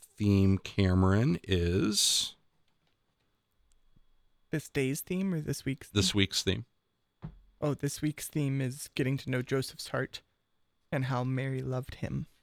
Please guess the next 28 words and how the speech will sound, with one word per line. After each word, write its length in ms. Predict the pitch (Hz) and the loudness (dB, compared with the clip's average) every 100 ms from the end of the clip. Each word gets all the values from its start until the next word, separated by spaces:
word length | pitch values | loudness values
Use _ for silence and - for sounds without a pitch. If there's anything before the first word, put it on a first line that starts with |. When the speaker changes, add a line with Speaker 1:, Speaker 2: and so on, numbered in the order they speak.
| _ _ _ _ _ _ _ _ _ - | _ _ _ _ _ _ _ _ _ -20
Speaker 1:
That's 200 | - - | -8 -2
right. 200 | 123 170 _ _ _ _ _ _ _ _ _ _ _ _ _ _ _ - | -2 -4 _ _ _ _ _ _ _ _ _ _ _ _ _ _ _ -12
Speaker 2:
Shall 160 | - 135 | -4 -4
we 60 | |
begin? 380 | 135 139 190 233 _ _ 92 | -2 0 2 0 _ _ 2
Speaker 1:
Let's. 480 | 107 - - - - - | 2 2 -2 -4 -6 -12
Speaker 2:
All 120 | 104 147 | -8 -6
right. 220 | 180 - _ 160 | -6 -8 _ -2
In 60 | |
the 60 | 160 | 0
name 160 | 165 | 2
of 60 | 160 | 0
the 60 | 143 | 2
Father, 300 | 190 196 180 | 4 4 2
and 140 | 160 | -2
the 40 | |
Son, 300 | 156 196 170 | -2 -2 0
and 160 | 143 160 | -4 -4
the 60 | 143 | 0
Holy 220 | 185 160 | 0 0
Spirit. 460 | - - 175 170 - | -2 -6 -4 -4 -6
Amen. 580 | 170 185 156 156 156 139 - - - | -4 -2 0 0 -2 -4 -8 -6 0
Speaker 1:
Amen. 320 | 87 92 92 | 2 4 2
Speaker 2:
Father 260 | 117 165 180 | 0 -2 -2
Mark 480 | 160 180 - - _ _ _ - | -4 -4 -6 -20 _ _ _ -10
writes, 500 | 123 - - - - _ _ _ _ _ _ _ _ _ _ _ _ _ - | -10 -10 -20 -20 -20 _ _ _ _ _ _ _ _ _ _ _ _ _ 0
"This 280 | 175 208 - | 2 2 0
week, 380 | 175 170 - | -4 -4 -10